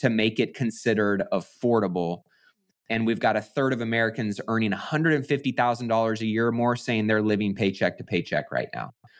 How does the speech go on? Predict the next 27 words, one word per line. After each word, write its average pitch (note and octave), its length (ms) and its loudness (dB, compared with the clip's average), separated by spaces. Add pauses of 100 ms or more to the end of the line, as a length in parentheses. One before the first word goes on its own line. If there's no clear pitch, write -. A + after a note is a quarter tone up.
(520)
I A2+ 80 -2
know A#2 80 2
you A#2+ 160 4
posted B2+ 400 -2
something A#2+ 240 -2
a A#2+ 60 0
little A#2 160 0
bit A#2 120 0
earlier A#2 380 2
today A#2 320 0
on A2 220 -2
your B2+ 420 0 (320)
Instagram. B2+ 800 0
So A#2 440 -2 (840)
it, C#3 220 0
to D#3 100 0
me, D#3 320 4
it E3 140 0
feels D3+ 880 2
like A2 640 -2 (960)
things D3+ 320 2
are C3 160 2
slowing D3 760 -2
and B2 140 -2
slowing C3 540 0
relatively B2+ 600 0
quickly. F3 760 -2